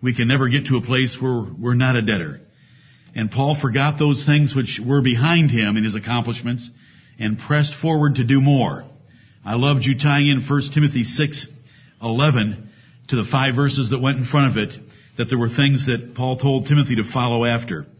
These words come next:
There are things we're supposed to covet. We're to covet earnestly the best gifts. We're to covet earnestly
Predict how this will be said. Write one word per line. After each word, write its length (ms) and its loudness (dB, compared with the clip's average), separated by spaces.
There 140 4
are 200 2
things 240 2
we're 100 0
supposed 360 0
to 80 0
covet. 360 -2
We're 200 0
to 80 -8
covet 220 2
earnestly 380 4
the 100 4
best 300 0
gifts. 400 -2
We're 140 -2
to 100 -10
covet 200 2
earnestly 480 0